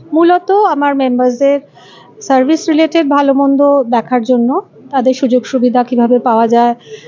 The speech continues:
তারা অন্যদের সাথে কোনো ডিসপ্যারিটি না ফেস করে, এগুলো দেখার জন্যই একটা সার্ভিস অ্যাসোসিয়েশন তৈরি হয়। তো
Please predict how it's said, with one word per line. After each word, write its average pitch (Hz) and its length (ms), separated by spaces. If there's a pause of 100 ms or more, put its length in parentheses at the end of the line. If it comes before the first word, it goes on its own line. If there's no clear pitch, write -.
(120)
তারা 233 440
অন্যদের 254 400
সাথে 254 280
কোনো 254 200
ডিসপ্যারিটি 240 520
না 233 260 (340)
ফেস 262 280
করে, 240 300
এগুলো 277 340
দেখার 311 260
জন্যই 320 260
একটা 320 200
সার্ভিস 277 300
অ্যাসোসিয়েশন 277 600
তৈরি 247 320
হয়। 208 200 (680)
তো 269 300